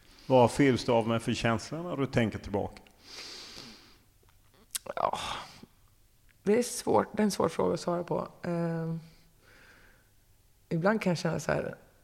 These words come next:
Speaker 2: gud vad jag har lagt ner tid på någonting som egentligen inte känns så viktigt längre. Alltså, förstår du? Det är, och samtidigt så kan jag ibland känna så här väldigt
Speaker 1: Samtidigt är det ju hela din karriär
Speaker 2: Ja, hela
Speaker 1: och
Speaker 2: livet.
Speaker 1: ja,
Speaker 2: Alltså,
Speaker 1: identitet och,
Speaker 2: ja.
Speaker 1: och det du lever på.
Speaker 2: Ja, men precis. Så här, och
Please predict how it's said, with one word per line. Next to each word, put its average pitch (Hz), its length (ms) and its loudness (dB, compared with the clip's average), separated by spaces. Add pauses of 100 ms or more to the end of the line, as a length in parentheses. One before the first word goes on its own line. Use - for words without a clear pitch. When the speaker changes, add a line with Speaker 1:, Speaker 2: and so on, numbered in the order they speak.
(1400)
Speaker 2:
gud 196 240 2
vad 123 100 4
jag - 40 4
har 147 60 2
lagt - 140 -2
ner 151 120 -2
tid 156 280 -4
på - 120 -6
någonting 147 300 -4
som 151 180 -4
egentligen 147 280 -2
inte 147 140 -6
känns 135 200 -2
så - 80 -4
viktigt 151 380 -4
längre. 147 320 -6
Alltså, 156 180 0
förstår 165 240 0
du? - 80 -2
Det 160 100 2
är, 156 300 0 (2250)
och 170 240 2
samtidigt 165 540 2
så 160 360 2
kan 156 200 -4
jag 156 80 -2
ibland 156 200 0
känna 151 280 -2
så - 120 -4
här 151 60 0
väldigt 151 240 0
Speaker 1:
Samtidigt 131 380 4
är 107 100 8
det 104 60 0
ju 117 140 2
hela 139 220 2
din 120 220 0
karriär 127 560 4
Speaker 2:
Ja, 175 100 8
hela 175 160 10
Speaker 1:
och 180 60 10
Speaker 2:
livet. 240 400 6
Speaker 1:
ja, 143 140 12
Speaker 2:
Alltså, 127 340 8
Speaker 1:
identitet 123 800 6
och, 113 120 2
Speaker 2:
ja. 113 80 4
Speaker 1:
och 113 100 2
det 123 140 6
du 127 120 4
lever 90 360 2
på. - 120 2
Speaker 2:
Ja, 196 80 8
men 196 180 6
precis. 196 500 0
Så - 100 0
här, 175 140 6
och 160 300 2